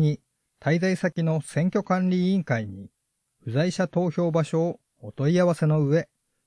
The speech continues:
不在者投票を行ってください。なお、郵送などにより手続きを行うため時間がかかります。早めに請求してください。郵便等による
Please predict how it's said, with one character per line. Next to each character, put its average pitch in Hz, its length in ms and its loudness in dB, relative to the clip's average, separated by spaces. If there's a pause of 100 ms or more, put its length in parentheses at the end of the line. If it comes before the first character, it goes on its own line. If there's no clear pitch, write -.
(140)
不 110 100 -8
在 160 180 0
者 175 140 0
投 170 180 2
票 131 360 0
を 123 60 -2
行 113 180 -10
っ 104 60 -10
て - 160 -10
く - 80 -10
だ 101 80 -2
さ 101 160 -6
い。 98 80 -10 (1400)
な 151 160 0
お、 104 140 -6 (440)
郵 156 200 0
送 208 180 0
な 208 120 2
ど 180 100 2
に 123 100 2
よ 101 140 -8
り 104 160 -8 (160)
手 - 100 -10
続 180 220 2
き 117 140 -2
を 107 140 -2
行 117 120 -6
う 113 180 -2
た 107 140 -6
め 107 220 -8 (260)
時 107 160 -14
間 160 240 2
が 151 100 0
か - 120 -8
か 139 120 0
り 127 140 2
ま 117 100 -2
す。 - 220 -20 (680)
早 139 260 0
め 175 120 2
に 202 140 2
請 131 320 0
求 131 240 0
し - 80 -6
て 123 100 -2
く - 80 -6
だ 113 100 0
さ 110 160 -4
い。 101 100 -10 (3250)
郵 175 220 2
便 214 200 2
等 226 200 2
に 135 100 2
よ 104 140 -4
る 107 220 -8